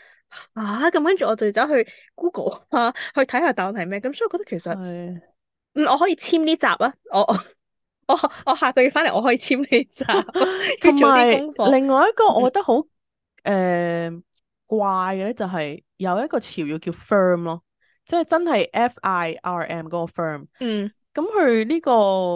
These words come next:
Speaker 2: 呃，比較流行就係，呃，佢個意思就係好正面啊，
Speaker 1: 嗯。
Speaker 2: 掂啊，穩陣啊，即係例如，呃，點啊，你今次考試成績點啊？哇，超 firm 啊！
Speaker 1: 即係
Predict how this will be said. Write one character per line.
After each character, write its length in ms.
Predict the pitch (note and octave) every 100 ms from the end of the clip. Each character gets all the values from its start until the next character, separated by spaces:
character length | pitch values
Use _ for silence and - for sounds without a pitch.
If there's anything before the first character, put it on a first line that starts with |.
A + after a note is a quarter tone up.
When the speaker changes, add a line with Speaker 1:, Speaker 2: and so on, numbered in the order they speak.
| D#3+ -
Speaker 2:
呃， 480 | F3+ D#3+ D3 C#3+ - _ -
比 120 | A#3
較 240 | D4 A3+
流 200 | E3+ -
行 280 | C#3+ D#3 C#3+
就 120 | E3
係， 680 | D#3+ E3 D3 C3+ - - - _
呃， 280 | E3 D3 -
佢 140 | F#3+ F3+
個 360 | G3 F3 D#3 -
意 180 | F#3 F#3+
思 160 | A#3
就 80 | G#3+
係 160 | D3+ D#3
好 100 | F3+
正 260 | - A#3+ F#3+
面 200 | E3 D3+
啊， 180 | D3+ D3+
Speaker 1:
嗯。 80 | D#3+
Speaker 2:
掂 280 | F3+ D#3 E3+
啊， 220 | E3 D3
穩 240 | C#3+ F3
陣 240 | A3 D#3 D3
啊， 220 | C#3 D3
即 100 | D#3+
係 240 | B3 G#3+ E3
例 120 | C#3
如， 180 | - - _ _ - _
呃， 240 | - F3+ E3+
點 140 | A#3 C#4+
啊， 200 | B3 A#3
你 120 | G#3+
今 280 | B3+ C#4+ C#4
次 380 | - G3+ G3+
考 160 | G#3+ F3+
試 140 | A#3+
成 100 | F3+ D3+
績 80 | A3+
點 200 | D#3+ F3
啊？ 240 | E3 D#3+
哇， 100 | G#3+
超 180 | A3+ C#4+
firm 340 | C4 C4+ A3+ A3
啊！ 140 | F#3 - _ - - _ -
Speaker 1:
即 80 |
係 140 | D4